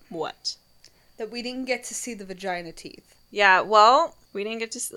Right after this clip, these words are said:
Speaker 1: you know, that's the whole thing about the sex ed class, too. You know, we saw all these dicks. We didn't get to see a single vagina.
Speaker 2: Like, I just wanted to see the fear of it. Like,
Speaker 1: Do you know what I'm picturing? There is a type of shark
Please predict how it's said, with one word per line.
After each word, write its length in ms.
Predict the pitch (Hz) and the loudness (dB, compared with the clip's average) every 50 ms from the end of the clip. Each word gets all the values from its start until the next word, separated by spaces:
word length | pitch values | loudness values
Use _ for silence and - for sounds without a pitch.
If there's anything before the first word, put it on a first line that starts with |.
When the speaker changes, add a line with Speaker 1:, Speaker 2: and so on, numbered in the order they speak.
| 226 214 | -4 -2
Speaker 1:
you 80 | 220 226 | -2 0
know, 120 | 220 214 208 | 0 2 2
that's 240 | 202 208 208 - | 2 0 0 0
the 60 | - 226 | -4 -2
whole 160 | 247 214 214 | 0 0 0
thing 240 | 214 220 220 220 233 | 0 -2 -2 -2 0
about 220 | 220 226 233 233 | 2 2 2 2
the 80 | 233 247 | 0 -4
sex 280 | - - 240 233 - - | -4 -4 -4 -4 -4 -4
ed 160 | 208 196 190 | -4 -4 -4
class, 380 | - - 170 160 160 - - - - | -4 -4 -2 -2 -2 -4 -8 -8 -6
too. 260 | - 175 151 151 160 160 | -6 -4 -6 -6 -8 -8
You 60 | 170 | -8
know, 120 | 165 170 | -8 -8
we 80 | 165 170 | -8 -8
saw 200 | - - 185 165 | -4 -2 0 0
all 160 | - 170 180 180 | 2 0 0 -2
these 220 | - 226 233 220 - | -2 -6 -8 -6 -2
dicks. 500 | 196 190 185 190 - - - - - - _ _ _ _ _ _ _ _ _ - | -2 -2 -2 -2 -6 -10 -14 -12 -14 -16 _ _ _ _ _ _ _ _ _ -10
We 80 | 175 | -8
didn't 160 | 180 175 170 | -6 -6 -4
get 100 | 170 175 - | -6 -6 -6
to 60 | - | -8
see 160 | - - 175 - | -8 -8 -8 -8
a 40 | |
single 400 | 170 - - 214 214 208 202 202 180 | -8 -8 -6 -4 -2 0 0 0 0
vagina. 540 | 160 175 147 156 - - - - - - 196 _ _ - | -2 -4 -4 -6 -6 -8 -10 -12 -14 -16 -18 _ _ -12
Speaker 2:
Like, 180 | 240 240 233 - | -12 -12 -8 -8
I 80 | - 254 | -8 -8
just 300 | 240 269 294 277 - - | -8 -8 -10 -10 -10 -10
wanted 240 | 285 285 285 294 269 | -10 -8 -8 -8 -10
to 60 | 247 | -12
see 800 | 247 - - - - - 240 233 226 226 220 214 214 208 208 208 _ _ _ _ _ | -14 -14 -14 -14 -14 -14 -12 -12 -12 -12 -12 -14 -14 -14 -16 -16 _ _ _ _ _
the 80 | - 208 | -20 -20
fear 560 | 196 _ _ _ - 196 190 180 160 156 165 - - | -20 _ _ _ -18 -16 -14 -14 -14 -14 -14 -16 -16
of 160 | - 151 - | -16 -16 -16
it. 380 | - - - - _ - - - - 220 | -18 -20 -20 -20 _ -20 -20 -18 -12 -10
Like, 360 | 214 202 185 185 - - - _ _ _ _ | -8 -8 -8 -10 -14 -20 -20 _ _ _ _
Speaker 1:
Do 100 | - - | -8 -4
you 40 | 277 | -2
know 60 | 294 330 | 0 0
what 100 | 440 494 539 554 523 | 2 2 2 0 0
I'm 60 | 480 | -2
picturing? 880 | - - - - - - - 208 175 160 - - - 113 - 208 240 - _ _ | -6 -10 -12 -10 -10 -6 -4 -4 -4 -4 -6 -8 -10 -12 -14 -14 -16 -16 _ _
There 400 | - 208 214 214 214 220 - - - - | -4 -2 -2 0 -2 -2 -4 -8 -8 -6
is 480 | - 226 226 226 226 233 226 214 220 - | -6 -4 -4 -4 -6 -8 -8 -10 -8 -6
a 140 | - 226 226 | -6 -6 -6
type 320 | 220 - - 226 233 254 - | -8 -8 -6 -6 -6 -6 -8
of 220 | - - 359 - | -10 -12 -12 -12
shark 640 | - - - - - - 165 - - - - - - | -12 -10 -8 -6 -6 -4 -6 -6 -6 -10 -12 -20 -20